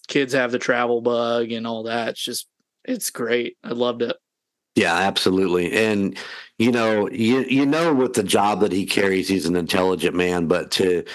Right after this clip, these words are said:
Speaker 2: to get away from that job and, and just kinda hone in on what it was like to,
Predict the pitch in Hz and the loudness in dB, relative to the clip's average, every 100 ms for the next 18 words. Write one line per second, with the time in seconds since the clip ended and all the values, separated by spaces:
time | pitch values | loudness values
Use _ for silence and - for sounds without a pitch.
0 | - - - - 98 101 139 113 85 101 | -14 -16 -6 -2 0 2 2 0 2 2
1 | 101 110 - 95 92 90 82 - 98 104 | 2 0 0 0 2 0 -2 0 2 2
2 | 95 90 87 92 87 85 78 - - - | 2 0 0 0 0 0 -4 -8 -18 -18
3 | - - 104 92 90 90 85 85 - 110 | -20 -4 -2 0 0 -2 -4 -4 0 0
4 | 101 - - - 98 101 92 85 - 113 | 0 -4 -6 -4 0 0 0 -2 0 0
5 | 110 101 104 98 90 90 90 87 87 - | 0 0 0 2 2 2 0 0 -4 -6
6 | - - _ - 117 123 107 85 95 101 | -16 -16 _ 0 2 2 0 0 0 2
7 | 101 90 - - 98 95 92 92 90 | 0 -2 -4 -2 0 2 2 0 -2